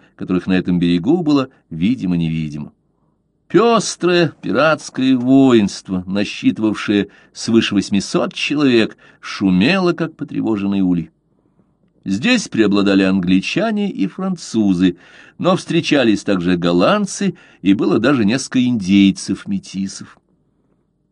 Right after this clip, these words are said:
Сюда стекались искатели счастья из Испаньолы,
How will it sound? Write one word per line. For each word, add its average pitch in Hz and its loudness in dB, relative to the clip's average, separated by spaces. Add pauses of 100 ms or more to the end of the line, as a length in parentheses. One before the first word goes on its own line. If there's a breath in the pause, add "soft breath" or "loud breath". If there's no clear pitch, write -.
Сюда 196 0
стекались 185 0
искатели 156 0
счастья 151 -2
из 123 -2
Испаньолы, 101 2